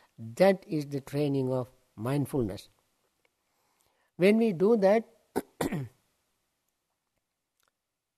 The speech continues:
we gain concentration. And that is not something totally different and separate, but that comes along with mindfulness.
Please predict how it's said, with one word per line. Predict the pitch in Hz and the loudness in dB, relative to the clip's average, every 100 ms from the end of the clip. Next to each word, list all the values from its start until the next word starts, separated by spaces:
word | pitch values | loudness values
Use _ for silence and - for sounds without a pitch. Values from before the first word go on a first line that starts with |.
| _ | _
we | 147 185 | -2 -2
gain | 170 170 165 160 156 - _ _ | 2 4 4 2 -6 -16 _ _
concentration. | - 151 147 156 139 135 117 - - _ _ _ _ _ _ _ _ _ _ _ _ _ _ _ _ _ _ _ _ _ - | -10 -6 -4 -4 -6 -4 -6 -8 -16 _ _ _ _ _ _ _ _ _ _ _ _ _ _ _ _ _ _ _ _ _ -10
And | 123 | -4
that | 123 160 | -2 -2
is | 190 156 | -2 0
not | 185 | -2
something | - 165 160 151 | 0 -2 -2 -4
totally | 143 156 151 147 143 | 0 0 2 0 -4
different | 127 180 185 175 160 | 0 0 2 0 0
and | 135 120 | -4 -4
separate, | - 180 180 123 87 _ _ _ _ _ _ _ _ _ | 0 0 2 -2 -4 _ _ _ _ _ _ _ _ _
but | 139 120 | -6 -4
that | 113 196 190 | 0 0 0
comes | - 151 180 - | -4 0 0 0
along | 147 147 143 | 0 0 0
with | 135 135 - _ _ _ _ - | 0 -2 -6 _ _ _ _ -14
mindfulness. | 123 135 170 156 131 98 - | -6 0 0 0 -4 -4 -8